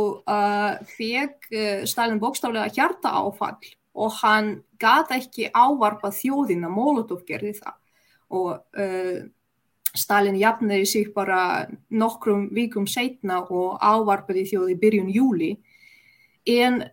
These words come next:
nú á dögum, uh, sem sagt, mann langar ekki að hugsa um þetta.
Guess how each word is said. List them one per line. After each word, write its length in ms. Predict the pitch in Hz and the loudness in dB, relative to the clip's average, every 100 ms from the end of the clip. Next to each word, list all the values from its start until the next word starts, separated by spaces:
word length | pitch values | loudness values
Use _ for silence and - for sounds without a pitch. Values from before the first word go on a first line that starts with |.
| _ | _
nú 420 | - 254 269 330 | 4 6 8 10
á 240 | 381 320 294 | 10 8 4
dögum, 800 | - 285 254 202 185 208 208 - | 2 4 6 4 4 -2 -4 -8
uh, 560 | _ 208 202 202 202 - - _ _ _ _ _ _ _ _ | _ 4 6 8 6 4 -6 _ _ _ _ _ _ _ _
sem 320 | - - 226 240 | -4 -2 0 0
sagt, 580 | 254 240 220 - - - - _ - _ _ _ _ _ _ - | 2 2 0 -8 -4 -4 -4 _ -20 _ _ _ _ _ _ -8
mann 640 | 240 247 311 330 311 226 - - - - _ _ _ | 2 6 6 6 2 -4 -10 -18 -20 -20 _ _ _
langar 520 | 254 262 339 403 370 302 | -4 2 2 4 2 0
ekki 280 | 285 - | -2 -6
að 140 | 233 240 - _ _ _ _ _ _ _ _ _ _ | -6 -6 -10 _ _ _ _ _ _ _ _ _ _
hugsa 800 | - 370 370 - - 226 - - _ _ _ _ _ 277 | 0 0 0 -2 0 0 -4 -10 _ _ _ _ _ 0
um 200 | 320 302 | 2 2
þetta. 680 | - - - - - - | 0 -4 -6 -14 -12 -12